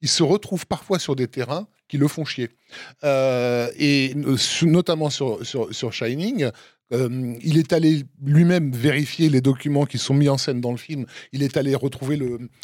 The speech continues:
le livre que Jack Torrance a posé sur son, sur son bureau, euh, pour pouvoir déchiffrer tout ce qu'il y avait de, dedans. Et puis surtout, il s'est posé la question de base qu'aucun, qu'aucun analyste s'était posée, euh, avant, qui est, qui sont ces gens sur la photo à la fin ?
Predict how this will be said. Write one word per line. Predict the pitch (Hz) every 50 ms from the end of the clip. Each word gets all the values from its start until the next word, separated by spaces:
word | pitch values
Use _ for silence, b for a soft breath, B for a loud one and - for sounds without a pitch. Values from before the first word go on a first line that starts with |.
| B B B
le | - 143 139
livre | 147 143 165 175 143 - -
que | - 135 123
Jack | 113 131 123 -
Torrance | - 131 127 135 135 127 123
a | 117
posé | - - 123 117 127 123
sur | - - 117
son, | - - 123 120 123 117 107
sur | - - -
son | - -
bureau, | 127 123 123 113 131 131 123 b b b b b _ 117
euh, | 117 117 117 117 117 110
pour | - - 117
pouvoir | - - 123 117 123 113 -
déchiffrer | 110 117 - - - - - 139 127
tout | - -
ce | - -
qu'il | -
y | 123
avait | 113 117 117
de, | 117 110 104 107 110 107
dedans. | 107 113 107 107 139 180 233 B B B B B B
Et | 127
puis | - -
surtout, | - 127 - 214
il | 202
s'est | - 135
posé | 127 - 131 120 135
la | 131 110
question | - - 120 - - 143 123
de | 117 120
base | 113 113 127 139 135 -
qu'aucun, | - - 107 - - 123 113 - -
qu'aucun | _ 147 123 - - - 151 127 - 160 143 131
analyste | 120 117 117 123 143 151 - - 123
s'était | - - 113 - 110
posée, | - - 120 110 123 120 117
euh, | 107 101 98 101 - - -
avant, | 135 120 127 143 185 B B B B B B -
qui | 131 131 139
est, | 165 175 b b b b b b _ _ _ _ _
qui | 139
sont | - - 185
ces | 175 - 156 123
gens | 127 156
sur | 160 - 135
la | 104 107
photo | - - 110 - 156 139
à | 104
la | 98
fin ? | - - _